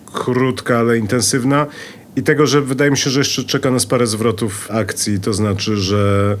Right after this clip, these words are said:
dzisiaj w trakcie tej naszej rozmowy możemy sobie mówić, że mniej więcej karty są rozdane i wiele się nie wydarzy. A ja bym jednak zgadywał i nawet nie chcę tutaj zaczynać rozmowy o tym, co konkretnie mogłoby się wydarzyć,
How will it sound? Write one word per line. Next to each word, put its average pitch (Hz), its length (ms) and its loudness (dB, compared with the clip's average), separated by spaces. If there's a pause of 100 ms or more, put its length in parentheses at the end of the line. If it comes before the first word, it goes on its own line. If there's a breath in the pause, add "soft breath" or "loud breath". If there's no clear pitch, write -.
(420 loud breath)
dzisiaj 139 320 2
w - 100 -6
trakcie 127 340 0
tej 120 160 0
naszej 117 260 0
rozmowy 110 420 2
możemy 107 360 2
sobie 104 240 -2
mówić, 101 380 0
że 107 140 0 (140)
mniej 113 160 0
więcej 107 320 0 (320 loud breath)
karty 110 280 -2
są 113 180 0
rozdane 107 460 0
i 117 80 0
wiele 117 180 2
się 131 140 -2
nie 120 60 0
wydarzy. 127 440 0 (580 loud breath)
A - 60 -2
ja 139 80 6
bym 143 100 6
jednak 143 360 4
zgadywał 113 520 2
i 117 80 0
nawet 117 360 0
nie 120 100 2
chcę 113 200 -2
tutaj 110 260 -2
zaczynać 107 560 0
rozmowy 98 380 2
o 95 60 0
tym, 98 180 -2
co 120 340 0
konkretnie 101 500 -2
mogłoby 110 420 2
się 123 140 -4
wydarzyć, 120 400 -2